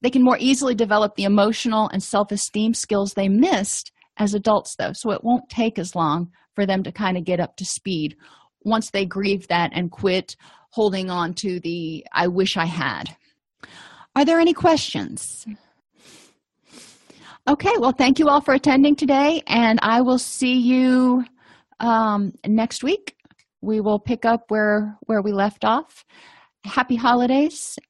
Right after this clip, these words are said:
and stay safe. If you enjoy this podcast,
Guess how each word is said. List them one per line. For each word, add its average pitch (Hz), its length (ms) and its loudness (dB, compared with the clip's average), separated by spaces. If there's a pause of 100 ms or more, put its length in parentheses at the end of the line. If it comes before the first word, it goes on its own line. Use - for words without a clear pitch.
(140)
and 220 340 -2
stay 233 300 -2
safe. 294 500 -4 (1700)
If 254 100 -6
you 330 80 0
enjoy 311 260 0
this 247 140 -2
podcast, 175 560 -6